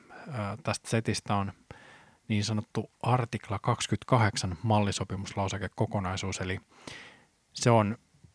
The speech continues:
tarkoitettu niihin tilanteisiin, missä, ää, rekisterinpitäjä, käsittelijä sopivat käsittelystä ja, ja siinä täytetään sitten niitä la-, velvollisuuksia, mitä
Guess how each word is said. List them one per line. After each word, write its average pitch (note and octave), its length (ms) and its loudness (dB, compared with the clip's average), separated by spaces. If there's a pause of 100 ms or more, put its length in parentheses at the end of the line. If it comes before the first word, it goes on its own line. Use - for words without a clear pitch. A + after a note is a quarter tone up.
(160)
tarkoitettu A2 600 2
niihin G#2+ 300 4
tilanteisiin, F#2+ 640 0
missä, G2 280 -2 (840)
ää, F2+ 280 -2
rekisterinpitäjä, G2 960 0 (240)
käsittelijä F#2+ 640 0
sopivat F#2 540 -2 (540)
käsittelystä A2 720 2
ja, F#2+ 280 0 (100)
ja F#2 200 -4 (160)
siinä F#2+ 220 -2
täytetään F#2+ 500 0
sitten F#2 300 -6
niitä F#2 220 -6 (800)
la-, G#2 260 4 (200)
velvollisuuksia, G2+ 720 2
mitä F#2+ 220 -2